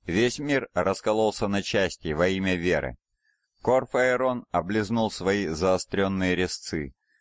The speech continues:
Зал освещало лишь пламя свечей, и в воздухе витал,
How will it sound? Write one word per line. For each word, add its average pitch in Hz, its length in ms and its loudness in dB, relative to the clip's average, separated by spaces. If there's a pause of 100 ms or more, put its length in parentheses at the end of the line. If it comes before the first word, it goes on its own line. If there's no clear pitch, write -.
(120)
Зал 123 420 0
освещало 104 680 0
лишь 90 240 -4
пламя 95 360 0
свечей, 87 680 -4
и - 160 -2
в 92 60 0
воздухе 95 480 0
витал, 82 500 0